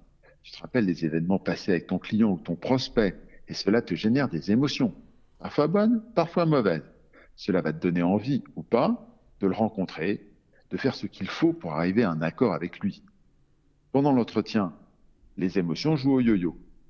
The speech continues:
Elles montent et descendent en fonction de la nature des échanges. Enfin, après, lorsque tu as fini, tu revis la scène et d'autres émotions apparaissent.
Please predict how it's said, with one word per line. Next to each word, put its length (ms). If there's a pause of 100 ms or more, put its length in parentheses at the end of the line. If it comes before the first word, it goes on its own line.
(120)
Elles 200
montent 260
et 60
descendent 420
en 60
fonction 340
de 60
la 100
nature 320
des 220
échanges. 420 (640)
Enfin, 400 (560)
après, 480 (560)
lorsque 400
tu 300
as 260
fini, 560 (360)
tu 180
revis 480
la 160
scène 320
et 80
d'autres 420
émotions 320
apparaissent. 640